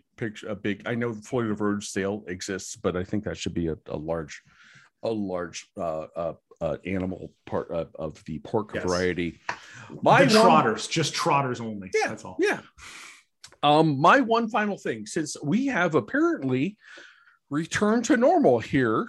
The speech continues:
Speaker 1: thanks to Carla's return, and, and hopefully that's, that is going to continue. I'm going to take this one opportunity briefly to thank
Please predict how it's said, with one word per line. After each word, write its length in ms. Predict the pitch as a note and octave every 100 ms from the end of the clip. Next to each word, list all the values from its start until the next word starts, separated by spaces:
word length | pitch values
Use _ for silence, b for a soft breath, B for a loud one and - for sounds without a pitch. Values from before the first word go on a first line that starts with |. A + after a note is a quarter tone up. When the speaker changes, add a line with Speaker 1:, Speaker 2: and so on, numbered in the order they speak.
| -
Speaker 1:
thanks 300 | - G#3 G#3+
to 80 | -
Carla's 500 | - A#2 B2+ F#3+ G#3+
return, 560 | C#4 C#4 - F2+ D#3+ B2
and, 280 | B2+ C3 G#2
and 180 | A#2
hopefully 300 | B2+ C#3 D3
that's, 280 | A#2+ B2 - -
that 160 | A#2+
is 80 | C#3
going 220 | - B2+
to 80 | D3
continue. 520 | C#3+ C#3 C#3 A#2+ A#2+
I'm 180 | A2+ B2+
going 180 | C3 B2
to 80 | B2
take 240 | - B2+
this 200 | C3 -
one 220 | B2 C3+
opportunity 680 | B2 C3+ C3+ - C3 G#2 G#2 G#2+ B B B B _ _ _ _ -
briefly 840 | F#4 F#4+ - C3+ A2+ D#2 A2 - -
to 140 | - D3
thank 320 | F3 C#3+